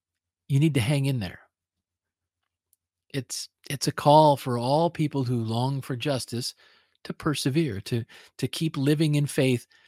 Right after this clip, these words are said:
no matter how difficult things might get. The Lord says, "The righteous person will live by his faithfulness." So the main message I got from our first reading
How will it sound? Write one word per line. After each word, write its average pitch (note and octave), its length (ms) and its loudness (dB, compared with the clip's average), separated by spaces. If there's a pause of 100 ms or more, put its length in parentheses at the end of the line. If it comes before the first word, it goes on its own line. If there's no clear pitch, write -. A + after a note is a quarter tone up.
(300)
no C#3+ 180 4
matter D#3 280 0
how D3 380 -2 (120)
difficult C#3 460 -4
things A#2 200 -4
might B2 220 -6
get. E3 240 -6 (1700)
The B2+ 60 -4
Lord A#2+ 280 0
says, A#2 260 -2
"The A#2+ 140 -2
righteous D3 500 -2
person B2+ 540 0
will A#2 120 0
live A2+ 580 0 (360)
by A2+ 160 0
his A2+ 300 -4
faithfulness." A2+ 840 -6 (1900)
So G3 280 4
the D#3 140 2
main A3+ 240 2
message C3 560 2
I C3 100 -4
got C3 280 -2
from A2+ 200 0
our G2+ 120 -4
first - 360 0
reading A2 380 0